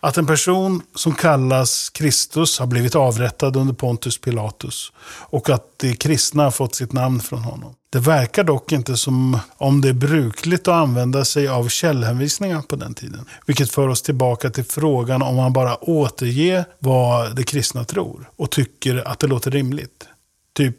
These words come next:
de säger att vi romare har avrättat denna Kristus. Mm, det låter rimligt. Vi kör på det. Men vad säger historiker?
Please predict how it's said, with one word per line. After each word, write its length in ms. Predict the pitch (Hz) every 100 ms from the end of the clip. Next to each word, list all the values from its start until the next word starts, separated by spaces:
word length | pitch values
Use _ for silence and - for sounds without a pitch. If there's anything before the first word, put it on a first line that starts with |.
| -
de 220 | 143 143
säger 280 | - 165 160
att 180 | 151 151
vi 120 | 143
romare 640 | 151 131 135 135 139 135 -
har 220 | - 131
avrättat 600 | 131 117 123 - 143 123
denna 200 | 135 123
Kristus. 500 | - 139 - 147 165 -
Mm, 200 | 254 294 - -
det 100 | -
låter 260 | 233 254 247
rimligt. 480 | 202 131 170 - - - _
Vi 80 | 202
kör 220 | - 156
på 140 | -
det. 180 | - - - _ - -
Men 120 | - 151
vad 160 | 180
säger 400 | - 180 202 208
historiker? 680 | 175 165 - 104 82 - -